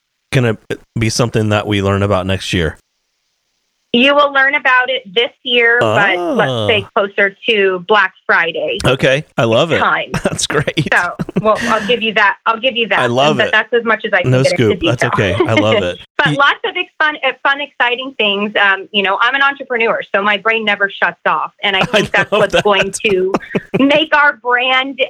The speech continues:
Speaker 2: uh, innovative and fun, and, you know, in it for the long haul because, you know, we keep going, we keep
Speaker 1: I love
Speaker 2: innovating, we
Speaker 1: that.
Speaker 2: keep pivoting, we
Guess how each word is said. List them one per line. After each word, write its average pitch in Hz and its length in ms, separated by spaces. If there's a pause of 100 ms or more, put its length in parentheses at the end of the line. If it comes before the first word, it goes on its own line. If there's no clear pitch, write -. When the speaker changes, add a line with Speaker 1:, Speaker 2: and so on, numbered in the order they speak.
Speaker 2:
uh, 208 280
innovative 247 760 (140)
and 202 320 (120)
fun, 226 420 (120)
and, 196 580
you 196 140
know, 196 420
in 226 480
it 220 180
for 214 120
the 208 80
long 233 360
haul 160 320
because, 180 500 (440)
you 196 140
know, 190 320
we 196 160
keep 233 280
going, 220 380
we 175 160
keep 202 260
Speaker 1:
I - 40
love 196 80
Speaker 2:
innovating, 220 380
we 202 80
Speaker 1:
that. - 160
Speaker 2:
keep 190 280
pivoting, 214 480
we 185 120